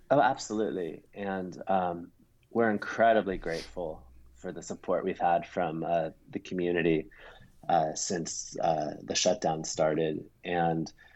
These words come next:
especially, I think at the beginning in, like, Feb-, in, like,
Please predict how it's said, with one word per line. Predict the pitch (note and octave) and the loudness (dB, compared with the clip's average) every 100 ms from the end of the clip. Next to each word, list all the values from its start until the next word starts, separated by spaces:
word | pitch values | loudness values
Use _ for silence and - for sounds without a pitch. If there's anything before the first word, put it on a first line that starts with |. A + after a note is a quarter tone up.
| - _ | -20 _
especially, | - - A#2+ - B2 G#2+ F#2+ F2 - _ - | -4 2 4 4 6 6 4 0 -6 _ -6
I | |
think | - F#2 - | -6 -6 -10
at | |
the | - | -8
beginning | E2+ - A2 F#2+ E2+ E2 | -2 2 4 4 2 -2
in, | F2 F2 | -4 -2
like, | E2 D#2+ - - | -2 -4 -10 2
Feb-, | F#2 F2 - - | 2 2 -10 -10
in, | F#2 | -4
like, | E2+ D#2+ - | -2 -4 -8